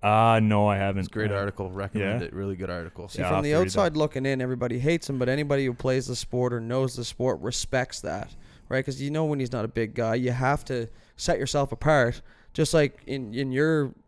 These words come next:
Speaker 3: case there, you knew that you weren't gonna dominate points-wise, so you had to figure out something that was gonna set you apart from everybody else.
Speaker 1: Exactly.
Speaker 3: And that's what he does too.
Speaker 1: And, and,
Speaker 2: Yeah.
Speaker 1: and I respect him a lot 'cause he does a lot off the ice too. Like, there's,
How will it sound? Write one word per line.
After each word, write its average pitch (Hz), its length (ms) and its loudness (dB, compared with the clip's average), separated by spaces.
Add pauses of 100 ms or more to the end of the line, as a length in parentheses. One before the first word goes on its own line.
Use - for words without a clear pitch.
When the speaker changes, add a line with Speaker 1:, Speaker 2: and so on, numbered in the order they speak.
(480)
Speaker 3:
case 131 320 2
there, 127 180 0
you 131 180 0
knew 147 160 0
that 135 100 4
you 131 100 0
weren't 131 160 -2
gonna 127 100 -2
dominate 123 560 0
points-wise, 123 540 0
so 131 100 -2
you 127 60 4
had 127 100 2
to 127 60 -4
figure 127 340 0
out 117 140 0
something 135 400 -2
that 120 100 -2
was 117 100 -2
gonna 117 160 -6
set 151 220 0
you 127 140 -4
apart 139 320 -4
from 120 120 -6
everybody 113 360 0
else. 92 400 -4
Speaker 1:
Exactly. 113 300 0
Speaker 3:
And 120 80 -2
that's 117 180 0
what 117 100 -2
he 120 100 -4
does 110 200 0
too. - 280 -6 (160)
Speaker 1:
And, 127 360 0
and, 120 120 0
Speaker 2:
Yeah. 107 300 2
Speaker 1:
and 131 260 0
I 127 100 2
respect 139 420 4
him 117 80 2
a - 20 4
lot 107 160 2
'cause 113 120 0
he 120 60 0
does 127 140 6
a 113 60 4
lot 101 160 8
off 98 240 6
the 92 120 0
ice 87 140 -4
too. 98 260 -2
Like, 92 140 -4
there's, - 260 -6